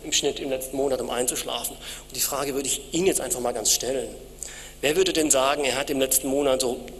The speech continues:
zehn, null bis fünf Minuten gebraucht, um im Durchschnitt einzuschlafen? Wer hat fünf bis sieben?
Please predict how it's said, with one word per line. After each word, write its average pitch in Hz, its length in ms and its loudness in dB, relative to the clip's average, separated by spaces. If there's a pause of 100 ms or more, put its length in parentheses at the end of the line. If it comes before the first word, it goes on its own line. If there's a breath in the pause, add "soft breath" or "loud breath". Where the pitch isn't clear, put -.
zehn, 143 460 2 (100)
null 165 380 4
bis - 240 4
fünf 147 220 0
Minuten 117 340 -2
gebraucht, 120 500 -8 (400)
um 131 100 -4
im 135 60 -4
Durchschnitt 127 260 -2
einzuschlafen? - 400 -10 (460 loud breath)
Wer 139 140 4
hat 151 100 0
fünf 170 200 0
bis 151 160 2
sieben? 220 340 2